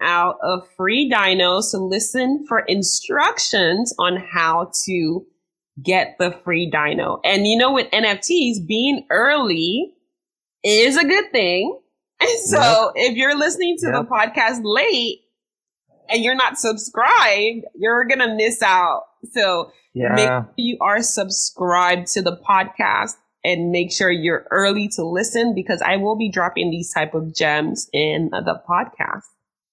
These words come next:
Speaker 2: Yes, yes. I definitely wanna be on the early list.
Speaker 1: <laughs>
Speaker 2: Yep.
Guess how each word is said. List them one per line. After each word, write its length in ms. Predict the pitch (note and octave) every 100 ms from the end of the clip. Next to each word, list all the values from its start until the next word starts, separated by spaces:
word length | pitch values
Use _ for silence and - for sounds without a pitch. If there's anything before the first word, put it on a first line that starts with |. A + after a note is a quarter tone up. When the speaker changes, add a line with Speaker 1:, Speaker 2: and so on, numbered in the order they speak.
| _ _ _ - - A#2 A#2 B2 _ _ _
Speaker 2:
Yes, 460 | - A2 D#3 A#2+ -
yes. 260 | - A2 G2
I 120 | A2+
definitely 400 | G#2+ C3 B2+ C3+
wanna 200 | B2+ A#2+
be 140 | G#2+ A2+
on 100 | A2
the 80 | G2
early 400 | A2 G#2+ A2 G2+
list. 440 | - - - - _ - -
Speaker 1:
<laughs> 1200 | E4+ D5+ D5 D5 D5 - - - - - D4+ C#4 C#4 - - - - B3+ - - - - - - -
Speaker 2:
Yep. 360 | G#2 A#2+ A#2+